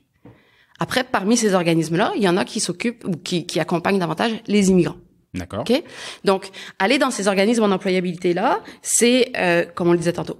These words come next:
Speaker 1: faire un bilan de compétences, définir son objectif professionnel, apprendre sur les méthodes dynamiques de recherche d'emploi. Donc, savoir faire son C V, avoir, euh, une belle lettre de présentation qui est plus ou moins mise en question en ce moment, mais on peut s'adapter.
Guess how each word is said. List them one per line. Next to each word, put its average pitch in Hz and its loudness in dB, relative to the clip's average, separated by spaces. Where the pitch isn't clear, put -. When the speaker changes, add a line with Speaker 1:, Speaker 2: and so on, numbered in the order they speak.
Speaker 1:
faire 180 -6
un 170 0
bilan 170 0
de 175 -4
compétences, 185 -4
définir 175 -2
son 170 -6
objectif 156 -8
professionnel, 185 -2
apprendre 220 0
sur - 0
les 180 6
méthodes 180 2
dynamiques 175 4
de 170 2
recherche 165 -4
d'emploi. 156 -6
Donc, 160 -2
savoir 156 -4
faire 165 -8
son 160 -6
C 156 -6
V, 180 2
avoir, 160 2
euh, 156 6
une 165 4
belle 151 4
lettre 151 2
de 156 2
présentation 160 0
qui 208 0
est 190 4
plus 170 -4
ou 165 -2
moins 175 0
mise 175 0
en 170 -2
question 170 -8
en - -6
ce - -10
moment, 160 0
mais 160 0
on 175 2
peut 175 -6
s'adapter. 190 0